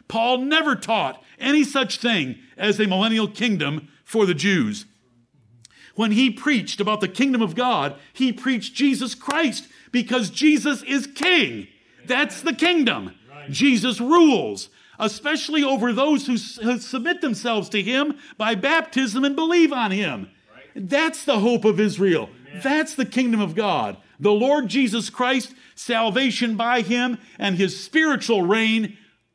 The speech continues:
Speaker 1: over believers on this earth.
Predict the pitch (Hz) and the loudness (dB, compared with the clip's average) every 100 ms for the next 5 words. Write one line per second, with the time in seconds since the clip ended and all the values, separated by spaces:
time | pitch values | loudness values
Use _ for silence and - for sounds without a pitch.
0 | - 214 220 214 220 - - - 175 196 | -4 0 2 2 2 -2 -18 -4 0 2
1 | 233 220 202 208 208 - - 214 214 185 | 4 4 2 2 -2 -10 -4 0 0 0
2 | 202 208 208 175 107 - | 0 0 0 -2 -4 -12